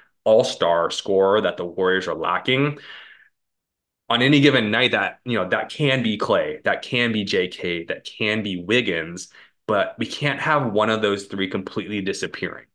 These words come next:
The three of them collectively, again, need fifty-six points or more. And then I think the offense is, is doing well enough to, to let Steph Curry drop his, you know, typical twenty-seven, twenty-eight, sixty points a game.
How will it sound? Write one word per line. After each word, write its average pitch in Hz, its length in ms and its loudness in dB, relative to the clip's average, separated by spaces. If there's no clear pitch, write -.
The 98 80 0
three 131 260 2
of 135 80 4
them 127 160 0
collectively, 107 800 0
again, 92 480 -2
need 95 300 -8
fifty-six - 960 -4
points 98 500 -6
or 87 80 -8
more. 113 560 4
And 98 120 -2
then 107 140 0
I 113 80 0
think 107 220 -2
the - 120 -4
offense 87 360 -2
is, 92 240 -6
is 92 360 0
doing 92 400 -4
well 90 220 2
enough 85 380 -2
to, 82 580 0
to 85 140 -4
let 85 180 -4
Steph - 240 -6
Curry 95 360 0
drop 85 300 -2
his, 82 280 -8
you 90 60 -6
know, 78 240 -10
typical 82 440 -4
twenty-seven, 85 640 -4
twenty-eight, 85 580 -4
sixty - 460 -6
points 87 480 -6
a 98 100 -10
game. 92 440 -2